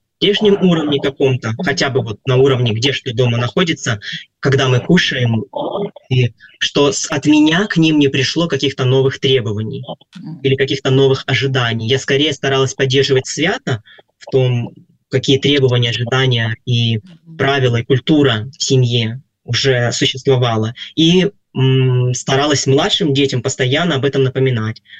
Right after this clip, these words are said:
Speaker 1: что теперь в нашей семье вот так, теперь в нашей семье правила такие, папа в нашей семье лидер, папа в нашей семье главный.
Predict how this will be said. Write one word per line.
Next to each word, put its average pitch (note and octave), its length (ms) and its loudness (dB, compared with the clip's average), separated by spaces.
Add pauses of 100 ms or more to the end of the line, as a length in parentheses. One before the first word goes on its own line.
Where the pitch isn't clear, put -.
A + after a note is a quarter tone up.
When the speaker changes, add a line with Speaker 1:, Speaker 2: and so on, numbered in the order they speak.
Speaker 1:
что A2+ 420 0 (240)
теперь D3+ 300 0
в F#3 40 4
нашей F#3+ 240 2
семье D#3 320 2
вот E3 180 0
так, A2 340 -2
теперь C3 240 -2
в C#3+ 40 2
нашей D#3+ 220 -2
семье D3+ 300 -2
правила C#3+ 400 0
такие, B2 420 -4
папа A#2+ 280 -2
в D#3+ 60 0
нашей E3 260 2
семье D#3 360 2
лидер, A#2+ 420 0 (300)
папа C3 280 0
в E3 60 2
нашей E3 240 0
семье D3 360 2
главный. B2 640 0